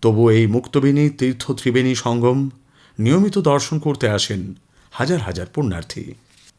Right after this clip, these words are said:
এই কুম্ভ স্নানের মধ্য দিয়ে গঙ্গাকে দূষণমুক্ত করা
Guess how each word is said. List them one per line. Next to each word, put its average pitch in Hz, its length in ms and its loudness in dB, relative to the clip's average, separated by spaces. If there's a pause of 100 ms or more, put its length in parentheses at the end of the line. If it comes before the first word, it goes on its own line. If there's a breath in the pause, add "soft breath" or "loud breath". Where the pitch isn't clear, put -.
(500)
এই 135 140 2
কুম্ভ 190 400 -2
স্নানের 196 440 0
মধ্য 180 300 -2
দিয়ে 180 200 2
গঙ্গাকে 143 480 0
দূষণমুক্ত 143 580 -2
করা 127 480 -4